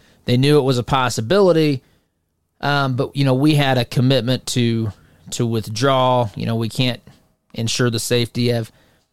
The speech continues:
the Afghani-, uh, Afghanistan people forever. It's not our job to police the world.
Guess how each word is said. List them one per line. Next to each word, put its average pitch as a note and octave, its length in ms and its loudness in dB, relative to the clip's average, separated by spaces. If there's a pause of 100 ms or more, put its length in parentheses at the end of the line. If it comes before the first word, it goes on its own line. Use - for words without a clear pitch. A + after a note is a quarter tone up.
(160)
the A#2+ 100 -8
Afghani-, A#2 800 -4
uh, - 360 -18
Afghanistan A#2+ 640 -4
people A2+ 300 -2
forever. C#3+ 520 0
It's B2+ 140 -6
not A#2+ 140 -2
our A2 100 0
job A2+ 240 -2
to D#3 80 -10
police A#2+ 340 -4
the A2+ 100 -8
world. A#2 380 -2